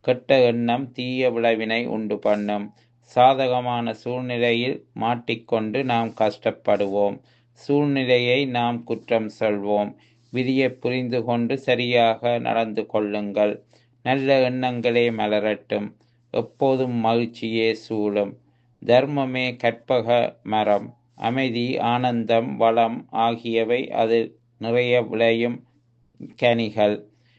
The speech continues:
நல்லவன் மகிழ்ச்சியாக இருக்கின்றான். தர்ம வாழ்க்கை நிறைந்த வாழ்வு அவனுக்கு.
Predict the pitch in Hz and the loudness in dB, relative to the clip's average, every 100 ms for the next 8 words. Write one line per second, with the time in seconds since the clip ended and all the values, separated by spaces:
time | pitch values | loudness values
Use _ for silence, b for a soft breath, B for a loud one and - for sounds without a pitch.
0 | _ - 113 131 135 127 123 131 - 113 | _ -4 0 0 2 2 2 -2 -2 -2
1 | 120 127 - 127 117 113 113 110 107 113 | -2 -4 -8 0 4 4 2 0 0 -2
2 | 120 110 107 113 120 - _ - 120 123 | -4 -2 0 2 0 -4 _ 0 0 2
3 | 127 120 113 117 110 - 117 107 110 113 | 0 0 4 4 2 0 0 -2 -6 -4
4 | 117 120 117 113 107 110 110 107 110 104 | -2 0 0 0 2 2 2 0 0 0
5 | 107 107 104 - 107 - | 0 -4 -6 -4 -4 -4